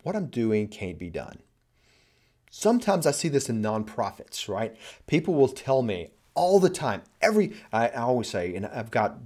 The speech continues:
I'll, I'll put some links to some posts on this about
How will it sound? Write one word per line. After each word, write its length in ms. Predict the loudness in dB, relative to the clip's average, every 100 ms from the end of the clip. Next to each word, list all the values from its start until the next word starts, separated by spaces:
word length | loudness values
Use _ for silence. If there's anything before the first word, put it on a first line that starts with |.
| -20 _
I'll, 180 | -4 -4 -4
I'll 100 | -6
put 240 | -6 -8
some 360 | -8 -8 -8 -8
links 320 | -8 -8 -10
to 160 | -8 -8
some 180 | -8 -8
posts 360 | -6 -6 -8
on 80 | -10
this 180 | -10 -12 -20 -20 -8
about 400 | -6 -4 -6